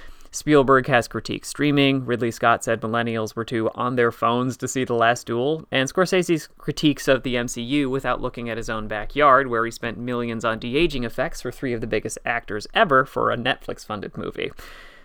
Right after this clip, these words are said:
But folks love to get Cameron's thoughts because he seems to be the guy in the middle. He's an old white man director who makes nothing but crowd-pleasing blockbusters, so why wouldn't you ask for his two cents? Well, because Cameron doesn't get it. And by it,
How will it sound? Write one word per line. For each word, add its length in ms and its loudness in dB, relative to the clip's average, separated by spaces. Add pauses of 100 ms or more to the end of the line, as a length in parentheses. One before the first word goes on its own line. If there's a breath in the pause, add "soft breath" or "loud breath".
(120 loud breath)
But 120 0
folks 300 0
love 320 4
to 80 -6
get 320 4 (160)
Cameron's 520 2
thoughts 340 4
because 340 -2
he 60 -2
seems 260 -2
to 80 -8
be 100 -2
the 80 0
guy 280 4
in 100 -2
the 80 -4
middle. 400 -6 (160)
He's 220 0
an 160 0
old 260 4
white 220 2
man 180 -4
director 480 0
who 340 -2
makes 380 -6
nothing 560 -4
but 160 2
crowd-pleasing 800 0
blockbusters, 880 0
so 460 0
why 220 2
wouldn't 340 -2
you 80 -4
ask 240 -8
for 80 -6
his 120 -6
two 160 -6
cents? 460 -8 (480 loud breath)
Well, 320 4
because 380 4 (180)
Cameron 320 0
doesn't 240 4
get 180 4
it. 140 -8 (320)
And 60 0
by 120 6
it, 220 4